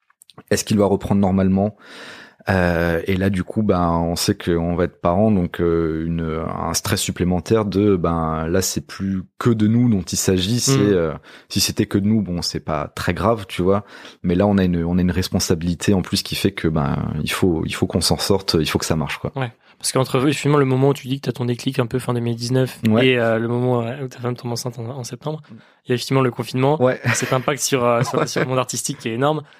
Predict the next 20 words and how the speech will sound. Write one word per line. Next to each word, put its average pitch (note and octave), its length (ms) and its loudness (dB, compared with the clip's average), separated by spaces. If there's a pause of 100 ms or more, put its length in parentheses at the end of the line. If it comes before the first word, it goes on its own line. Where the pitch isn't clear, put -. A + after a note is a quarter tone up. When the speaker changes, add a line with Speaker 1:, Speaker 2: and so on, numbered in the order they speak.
(140)
Speaker 1:
Ouais, A2 60 0
ouais. A2+ 60 4
Speaker 2:
Euh, A2+ 720 2
est-ce - 160 -8
que E3+ 80 0
ça C3+ 200 2
a A#2 40 0
un B2 80 -2
peu D3 120 0
remis C3+ 260 2
en B2+ 80 2
question D3 600 0 (160)
votre, B2 260 -2
euh, A#2+ 180 0
décision B2 500 -2
d'avoir A#2+ 240 2
un A#2 100 2
enfant ? D3 300 0 (600)
Ou B2 140 -10
ça A2 300 -6